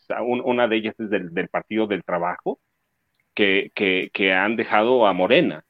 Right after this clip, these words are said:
literalmente, dos de ellos son, son, son del pan, ¿sí? A-, a-, este, que, que, que llegaron, que, que llegaron a través de Morena.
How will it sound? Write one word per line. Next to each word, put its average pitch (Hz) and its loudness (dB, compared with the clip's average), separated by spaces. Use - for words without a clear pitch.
literalmente, 104 -2
dos 101 -4
de 95 0
ellos 110 -4
son, 92 -4
son, 92 -4
son 98 -2
del 104 0
pan, 127 2
¿sí? 131 -2
A-, 120 2
a-, 117 -2
este, 98 -2
que, 113 2
que, 120 2
que 120 0
llegaron, 104 2
que, - -12
que 110 -4
llegaron 98 0
a 113 -2
través 95 -4
de 104 -2
Morena. 95 -2